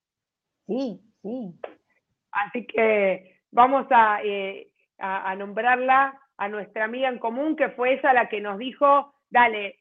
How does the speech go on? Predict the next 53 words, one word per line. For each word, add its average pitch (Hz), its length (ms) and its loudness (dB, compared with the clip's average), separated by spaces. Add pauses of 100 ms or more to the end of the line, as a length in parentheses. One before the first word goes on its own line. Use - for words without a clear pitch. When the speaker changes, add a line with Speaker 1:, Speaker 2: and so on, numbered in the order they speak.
Speaker 2:
dos 277 240 0
buenas 285 320 -2
personas, 294 680 -4 (240)
se 240 80 -10
las 233 240 -4
conecto", 247 420 -4
y 302 80 -8
cuando 254 200 -2
nos 247 120 -6
conectamos 311 480 0
le 294 40 0
dije, 269 120 -2
Speaker 1:
Sí. 247 60 -6
Speaker 2:
"Mira, 262 180 6
no 302 320 -2
sé, 339 420 4
hace 240 280 -6
un 247 120 -10
año, 320 500 -2 (400)
eh, 226 260 -2
no 254 180 -4
sé, - 100 -4
Isa, 220 460 2 (180)
no 254 180 -2
sé, 311 140 6
hace 262 280 2
un 240 80 -2
Speaker 1:
Isabel, 277 200 4 (100)
Speaker 2:
año, 285 440 4
eh, 214 240 -2
Speaker 1:
nombrémosla, 269 500 -2
Speaker 2:
Isabel". 254 480 8
Speaker 1:
Isabel. 240 400 -2 (360)
Gracias 330 400 0
a - 20 2 (100)
Speaker 2:
Isabel. 240 280 4
Speaker 1:
Isabel, 302 680 0 (600)
eh, 214 100 -2
Speaker 2:
Porque 226 200 0
Speaker 1:
gracias 214 440 2
a 214 80 2
vos, 277 380 0
Ale, 262 400 -2
porque 220 340 -6
la 208 180 -2
verdad 254 600 2
es 202 180 -8
que 202 180 -6
es 202 140 -12
un 208 180 -8
gusto, 240 400 -6
un 208 160 -10
placer 214 460 -6